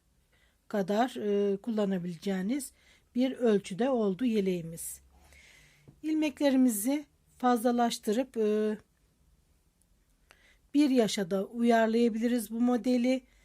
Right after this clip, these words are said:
Ben yine bir, e, şuraya yarım model ekleyip bir çalışma daha yapacağım. Size ayrı bir küçük bir video atacağım arkadaşlar. Şurayı, e, ayarlayıp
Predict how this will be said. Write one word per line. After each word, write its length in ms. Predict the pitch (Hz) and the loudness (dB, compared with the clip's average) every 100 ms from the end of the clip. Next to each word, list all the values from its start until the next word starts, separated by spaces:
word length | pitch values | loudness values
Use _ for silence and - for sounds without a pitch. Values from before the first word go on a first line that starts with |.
| _ _ _ | _ _ _
Ben 180 | 254 262 | 2 4
yine 480 | 254 262 254 220 208 | 4 2 2 0 0
bir, 460 | 254 240 208 220 | 0 0 -4 -6
e, 120 | - - | -8 -14
şuraya 320 | 247 240 226 | -2 0 2
yarım 320 | 220 233 240 | 2 0 2
model 380 | 226 220 220 220 | 0 0 0 -2
ekleyip 460 | 226 - 233 226 | -4 -2 -4 -4
bir 160 | 233 220 | -6 -4
çalışma 460 | 240 208 - 208 202 | -4 -4 -4 -6 -4
daha 160 | 208 | -4
yapacağım. 640 | 208 202 220 226 233 240 - _ _ _ _ | -2 -4 -6 -2 -2 -2 -8 _ _ _ _
Size 520 | - - 208 233 247 - _ _ | -14 -10 -2 -2 -2 -6 _ _
ayrı 380 | 269 254 220 196 | 0 2 2 0
bir 120 | 214 | -4
küçük 420 | 202 262 - - 208 | -4 -6 -6 -8 -6
bir 220 | 214 202 | -4 -4
video 280 | 202 208 233 | -2 0 0
atacağım 580 | 233 202 202 202 196 | -2 -6 -6 -4 -2
arkadaşlar. 760 | 190 190 196 190 190 269 302 - _ _ _ _ _ _ _ _ _ _ _ | -4 -6 -8 -8 -8 -6 -6 -8 _ _ _ _ _ _ _ _ _ _ _
Şurayı, 540 | - 214 202 220 226 | -8 -2 0 -2 -6
e, 380 | 233 202 202 202 | -4 -2 0 -2
ayarlayıp 880 | 220 208 196 190 185 196 269 - | -4 -4 -2 -2 -2 -2 -4 -8